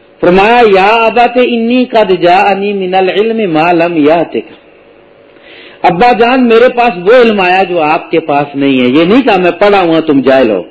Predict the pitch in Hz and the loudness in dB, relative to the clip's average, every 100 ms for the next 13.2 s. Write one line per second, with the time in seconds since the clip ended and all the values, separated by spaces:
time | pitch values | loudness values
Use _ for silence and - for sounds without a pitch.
0 | - _ _ _ _ _ _ _ _ _ | -18 _ _ _ _ _ _ _ _ _
1 | _ _ - - - - - - - 233 | _ _ -20 -20 -20 -20 -20 -20 -8 -6
2 | - - 180 220 - - _ _ _ _ | -2 -2 0 -2 -4 -18 _ _ _ _
3 | _ _ _ _ _ _ _ - - - | _ _ _ _ _ _ _ -20 -20 -20
4 | 52 - - - 73 - 101 101 - - | -20 -20 -20 -20 -20 -20 -20 -20 -20 -20
5 | 98 98 95 - - - - - - - | -20 -20 -20 -20 -20 -20 -20 -20 -20 -4
6 | - 214 262 285 285 285 294 302 277 233 | 2 4 4 2 2 2 0 0 2 2
7 | 226 262 302 311 311 294 294 277 247 120 | 2 4 4 4 4 4 2 2 0 -2
8 | - _ _ _ _ _ _ _ _ _ | -10 _ _ _ _ _ _ _ _ _
9 | _ _ _ _ _ _ _ _ _ _ | _ _ _ _ _ _ _ _ _ _
10 | _ _ _ - - 170 180 196 196 185 | _ _ _ -4 0 2 2 2 0 -2
11 | - - _ _ _ - 190 196 196 175 | -8 -20 _ _ _ -6 -2 0 2 0
12 | 165 170 180 170 151 156 175 180 180 180 | 0 0 0 0 0 2 0 0 -2 0
13 | 202 | 0